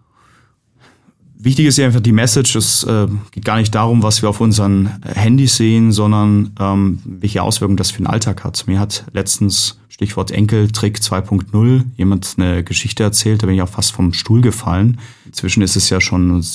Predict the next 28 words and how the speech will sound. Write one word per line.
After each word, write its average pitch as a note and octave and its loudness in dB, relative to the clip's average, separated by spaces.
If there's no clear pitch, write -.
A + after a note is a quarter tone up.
Polizei F2+ -2
sagt, F2 -6
die, F2 -2
die F2 -6
Fälle E2+ -4
steigen, G#2+ 0
schon - -8
fast - -6
Alltag, G#2 -2
dass F#2+ -2
der G#2+ -4
Enkeltrick G#2+ -2
ja F2+ -2
so G2+ -2
zugenommen G2 0
hat G2 -2
und F#2 0
an G2 -2
der F#2 -2
Qualität G2 -2
zugenommen G2+ 0
hat, F#2+ -4
dass, - -4
äh, F2+ 0
die F2+ 0
Stimme A2 2
der G#2+ -2
Enkelin G#2 2